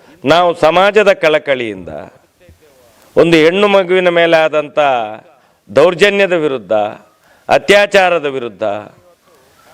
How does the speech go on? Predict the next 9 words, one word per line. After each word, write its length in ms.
ಹೋರಾಟ 340
ಮಾಡಿದರೆ 760
ನಮಗೂ 380
ಕೂಡ 200
ಈ 260
ರೀತಿಯ 340
ಶಿಕ್ಷೆ 300
ಅಂತ 180
ಹೇಳಿದರೆ 800